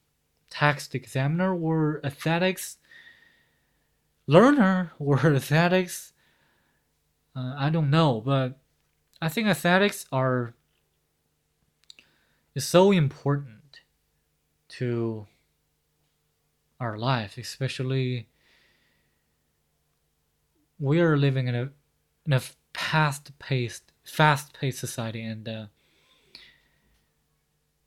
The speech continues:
and we seldom have the chance and time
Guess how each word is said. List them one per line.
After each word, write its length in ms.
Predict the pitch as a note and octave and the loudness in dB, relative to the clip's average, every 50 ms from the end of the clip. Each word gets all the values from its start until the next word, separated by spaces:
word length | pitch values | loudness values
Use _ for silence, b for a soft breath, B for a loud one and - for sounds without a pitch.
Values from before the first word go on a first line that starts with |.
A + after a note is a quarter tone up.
| _ _ _ _ _ _ _ _ _ _ _ _ _ _ _ _ _ _ _ _ _ _ _ _ _ _ _ _ _ _ _ _ _ _ _ _ - | _ _ _ _ _ _ _ _ _ _ _ _ _ _ _ _ _ _ _ _ _ _ _ _ _ _ _ _ _ _ _ _ _ _ _ _ -2
and 200 | C#3+ C#3+ C#3 C3 | 0 0 2 2
we 160 | C#3 D3 C#3+ | 2 2 0
seldom 600 | C#3+ - - F3+ G3+ G#3+ A3 G#3 E3+ C#3+ C3+ A#2+ | 0 -2 0 2 4 4 4 2 2 0 0 -2
have 300 | G#2 A#2+ B2+ B2+ A#2+ A#2 | -2 -2 -4 -4 -4 -6
the 100 | A#2+ A2+ | -8 -6
chance 500 | - - - C#3+ C3 A#2 A2 G#2 - - | -6 -2 0 0 0 0 -2 -6 -8 -12
and 160 | A2+ A2 G#2+ | -14 -14 -14
time 460 | - - B2 A#2+ A#2 A2 G#2 G#2 G#2+ | -12 -8 -6 -6 -6 -6 -8 -10 -16